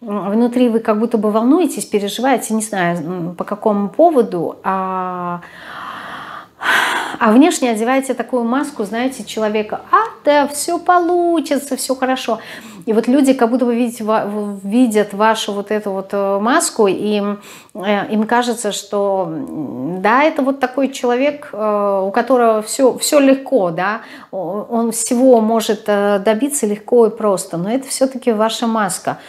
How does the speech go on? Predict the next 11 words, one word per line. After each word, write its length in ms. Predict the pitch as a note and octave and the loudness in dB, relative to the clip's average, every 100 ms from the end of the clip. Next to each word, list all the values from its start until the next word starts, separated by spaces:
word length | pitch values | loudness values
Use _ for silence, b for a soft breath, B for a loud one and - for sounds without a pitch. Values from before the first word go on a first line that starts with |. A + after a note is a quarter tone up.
| B - | B -8
которую 340 | G3+ G#3 F#3 | 0 2 2
вы 80 | F#3 | 2
одеваете, 440 | F3+ F#3+ F#3 E3+ F3 | 2 4 2 2 -2
а 40 | |
внутри 300 | G3 G3+ C#4+ | -6 -4 0
вы 60 | A#3+ | 0
очень 240 | A3+ A3 | 0 -6
сильно 260 | G#3+ A#3+ A3 | -4 -4 -4
переживаете, 720 | G#3 G3 G3+ G3 E3+ E3 D#3 | -4 -6 -4 0 0 -2 -6
вы 140 | F3 F#3+ | -6 -6
очень, 360 | F#3+ G#3+ G3+ | -6 -6 -8